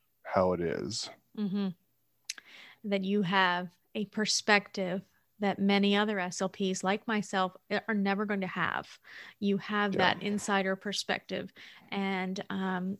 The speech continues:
Speaker 2: it may take that amount of education, uh, to help parents look at it that way.
Speaker 1: Yeah,
Speaker 2: Um, I
Speaker 1: exactly.
Speaker 2: think that's great. That's great that, um,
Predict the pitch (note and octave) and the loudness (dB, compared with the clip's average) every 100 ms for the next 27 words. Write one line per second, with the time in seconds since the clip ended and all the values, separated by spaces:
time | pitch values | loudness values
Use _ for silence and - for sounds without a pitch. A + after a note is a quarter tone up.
0 | - A3+ G#3+ G#3 G3+ - A3+ G#3+ - F#3+ | 0 0 2 2 2 0 0 0 2 2
1 | G#3 - G#3 G3+ G3 G3+ G3 G3 G3+ G3 | 2 0 0 2 2 0 -2 -4 -8 -10
2 | - G3 F#3+ - G3+ - G#3 _ - - | -10 -8 -8 -8 -10 -10 -14 _ -20 -20
3 | - - F#3+ F#3+ F#3+ F#3 F#3+ G3 _ - | -20 -14 -6 -4 -4 -6 -10 -16 _ -10
4 | - G#3 F#3 E3+ G#3 - - G3+ F3+ F3+ | -6 -4 -4 -6 -8 -8 -6 -4 -4 -6
5 | - G3 F#3 F#3+ F3 - - - - - | -6 -6 -6 -10 -8 -8 -10 -8 -10 -12
6 | _ _ - G1+ - - F#3 - A#2 G#2+ | _ _ -2 2 2 -2 -6 -2 2 4
7 | - - - A2 - _ _ F#3 - - | 4 0 -8 -8 -12 _ _ -12 -12 -12
8 | F#3 G3+ - _ G#3+ G3+ - F#3+ F3 - | -12 -12 -14 _ -12 -12 -10 -10 -10 -10
9 | F#3+ F#3+ G3 F#3+ F#3+ F#3 | -14 -14 -16 -14 -14 -16